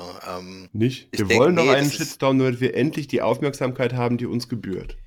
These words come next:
Speaker 1: Nee, ich würde sagen, wenn wir einen sch-, richtigen Vari-, äh, äh, veritablen
Speaker 2: Veri-, einen
Speaker 1: Shitstorm haben
Speaker 2: veritablen
Speaker 1: wollen,
Speaker 2: Shitstorm.
Speaker 1: dann müssen wir gegen, weiß ich nicht, Sea-Watch drei schießen.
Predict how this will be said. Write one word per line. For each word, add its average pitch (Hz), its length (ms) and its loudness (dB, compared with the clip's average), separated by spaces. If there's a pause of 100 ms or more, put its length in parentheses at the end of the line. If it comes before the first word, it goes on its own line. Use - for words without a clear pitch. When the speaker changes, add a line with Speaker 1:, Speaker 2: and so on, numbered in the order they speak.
(220)
Speaker 1:
Nee, 120 140 0
ich - 140 -4
würde 120 200 -2
sagen, 110 260 0
wenn 127 140 0
wir 175 60 4
einen 139 260 -4 (120)
sch-, - 280 -4
richtigen 139 440 -6
Vari-, 117 360 0
äh, 101 460 2
äh, 87 140 -6
veritablen 110 540 -4
Speaker 2:
Veri-, 127 40 -4
einen 131 100 -4
Speaker 1:
Shitstorm 123 500 -2
haben 127 80 -6
Speaker 2:
veritablen 127 300 -6
Speaker 1:
wollen, 135 120 -8
Speaker 2:
Shitstorm. 95 480 -14 (800)
Speaker 1:
dann 104 120 -14
müssen 131 180 -6
wir 110 120 2
gegen, 107 480 -8 (100)
weiß 104 240 -10
ich 90 180 -8
nicht, 90 400 -14 (260)
Sea-Watch - 800 0
drei 107 340 2
schießen. 92 540 -2